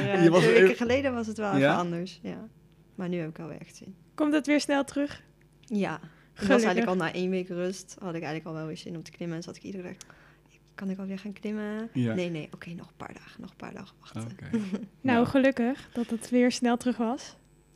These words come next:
Speaker 1: Ja.
Speaker 2: Hey, we gaan alles, eh, strakjes doornemen,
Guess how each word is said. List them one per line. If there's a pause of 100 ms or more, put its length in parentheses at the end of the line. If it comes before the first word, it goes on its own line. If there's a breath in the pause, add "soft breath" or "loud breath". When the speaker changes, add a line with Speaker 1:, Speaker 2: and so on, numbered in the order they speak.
Speaker 1:
Ja.
Speaker 2:
Hey,
we
gaan
alles,
eh,
strakjes
doornemen,